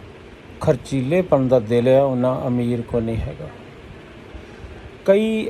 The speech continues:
ਅਮੀਰ ਰਿਸ਼ਤੇਦਾਰਾਂ ਨੂੰ ਬਰੀਕੀ ਨਾਲ ਵੇਖਦੇ ਰਹੋ। ਜੇ ਤੁਸੀਂ ਅੱਜ ਕੋਈ, ਤੁਹਾਡੇ ਕੋਲ ਕੋਈ ਚਾਰ ਪੈਸੇ ਨਹੀਂ ਹੈਗੇ,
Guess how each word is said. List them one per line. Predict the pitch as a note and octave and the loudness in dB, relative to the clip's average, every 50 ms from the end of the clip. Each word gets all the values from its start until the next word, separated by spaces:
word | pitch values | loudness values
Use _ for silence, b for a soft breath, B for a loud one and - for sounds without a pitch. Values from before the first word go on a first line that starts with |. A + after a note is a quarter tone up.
| - - | -2 0
ਅਮੀਰ | D#3+ D#3+ D#3 D#3 D#3+ F3 F3+ F#3 G3 E3+ | 2 2 2 2 2 2 2 2 2 2
ਰਿਸ਼ਤੇਦਾਰਾਂ | E3 D#3+ D#3 C#3+ - - - E3 D3+ C#3 C3+ B2+ B2 B2+ B2 | 2 0 0 0 -2 0 0 2 4 6 4 4 4 2 2
ਨੂੰ | B2 B2+ B2+ A#2 | 0 0 -2 -2
ਬਰੀਕੀ | A#2 C3 C3+ C#3 C3+ - F#3 F#3 | -2 -2 -2 -2 -4 -2 -2 0
ਨਾਲ | E3+ D3+ C3+ A#2+ A#2 A2+ | 2 4 4 4 4 2
ਵੇਖਦੇ | A2+ A2 A2+ A2 - - G#2+ A#2+ A2+ | 2 0 0 -2 -2 -4 -4 -4 -4
ਰਹੋ। | G#2+ A2+ A2 A2+ D3 - - - - - - - - - - - - - - - - - - - - - - - - - - - - - - | -2 -2 -4 -6 -6 -10 -14 -16 -18 -20 -20 -20 -20 -20 -18 -18 -18 -18 -16 -16 -16 -16 -18 -18 -20 -20 -20 -20 -20 -20 -20 -20 -20 -12 -4
ਜੇ | - E3+ | -2 -2
ਤੁਸੀਂ | F#3 F#3 - F3 - - F#3 F3+ F#3 F#3 F#3 F3+ F3+ F3+ F3 D#3+ | -2 -2 -4 -8 -6 -4 -2 0 0 2 0 0 0 2 2 2
ਅੱਜ | D#3 D3+ D3 D#3 E3 | 2 2 0 -6 -10
ਕੋਈ, | D#3+ - - D#3+ D#3 D#3 D3+ D3+ | -10 -6 -2 0 0 2 0 -2
ਤੁਹਾਡੇ | D3 - D3+ C#3+ B2 A#2 B2 | 0 2 2 2 2 0 -4
ਕੋਲ | A#2 - C#3 C3 C3 C3 | -4 -2 -2 0 0 0
ਕੋਈ | C3 - C3+ B2+ | -2 -4 -6 -4
ਚਾਰ | A#2 - B2+ B2 B2 A#2+ | 0 2 4 4 4 2
ਪੈਸੇ | - - B2 A#2 A2+ - B2 A#2+ | 2 0 0 0 0 -2 -2 0
ਨਹੀਂ | A2+ A#2 A#2+ B2 B2 A#2 | 0 0 0 0 0 0
ਹੈਗੇ, | A#2 A#2+ A2+ A2 B2 C3 | 0 -2 -2 -4 -6 -10